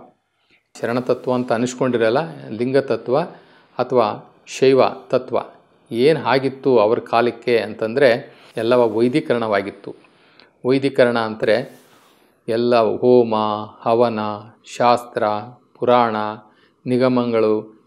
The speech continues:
ಇವೆಲ್ಲವನ್ನು ಕೂಡ ನಂಬೋದು, ಆಗಮಗಳು ಇವೆಲ್ಲವನ್ನು ಕೂಡ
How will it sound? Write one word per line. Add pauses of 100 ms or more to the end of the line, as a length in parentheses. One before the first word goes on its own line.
(120)
ಇವೆಲ್ಲವನ್ನು
ಕೂಡ
ನಂಬೋದು,
ಆಗಮಗಳು (580)
ಇವೆಲ್ಲವನ್ನು
ಕೂಡ